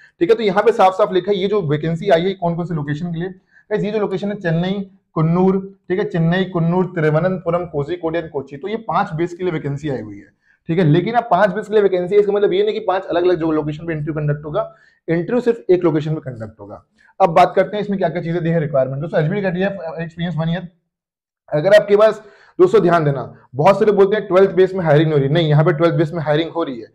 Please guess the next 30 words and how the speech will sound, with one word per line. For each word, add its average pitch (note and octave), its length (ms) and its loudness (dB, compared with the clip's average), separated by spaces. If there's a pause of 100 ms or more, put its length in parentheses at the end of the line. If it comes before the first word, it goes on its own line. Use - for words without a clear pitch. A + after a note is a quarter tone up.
(280)
लेकिन F#3+ 240 2
अगर A#3 180 2
आपके A#3+ 220 -2
पास A3+ 180 0
ट्वेल्थ G3 180 4
base G3+ 240 4
में G3 80 -2
hiring F3 240 4
हो F3+ 60 4
रही F3+ 60 2
है G#3 80 0
तो G#3 120 2
आपको G3+ 200 -2
कहीं E3+ 240 -6
ना F3 80 -4
कहीं F3 180 -6
का G3 80 -10
experience E3+ 360 -8
रहना C#3+ 180 -4
चाहिए। A2 240 -12 (340)
जैसा F3 160 0
कि G3+ 60 0
यहाँ G#3+ 60 2
पे A3 80 0
साफ-साफ E3+ 420 2
दिया D3 260 4
है, C4+ 60 -2
"For G#3 140 2
any F#3 180 -2
experience G3+ 500 -6